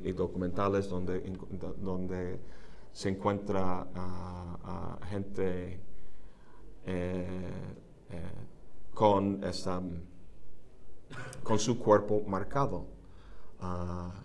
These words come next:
o sea, el sistema de inscripción escribe, ah, sobre la propia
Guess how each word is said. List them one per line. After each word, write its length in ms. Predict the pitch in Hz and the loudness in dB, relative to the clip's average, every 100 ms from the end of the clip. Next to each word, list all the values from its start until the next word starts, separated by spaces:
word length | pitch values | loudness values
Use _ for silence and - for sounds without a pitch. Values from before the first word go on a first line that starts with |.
| - | -10
o 60 | 87 | -6
sea, 200 | - 98 98 | -2 0 2
el 100 | 101 | 0
sistema 460 | - 110 131 139 | 0 2 2 10
de 60 | 131 | 12
inscripción 640 | - - - 123 120 131 | 12 12 12 10 8 6
escribe, 760 | 101 - - 131 127 123 127 - - - - - - - - | 4 0 0 6 8 8 6 2 2 2 2 0 -4 -4 0
ah, 220 | 98 101 | 2 2
sobre 400 | 104 - 113 107 | 2 4 4 6
la 180 | 104 101 | 6 4
propia 560 | 104 117 110 117 107 | 6 4 4 2 2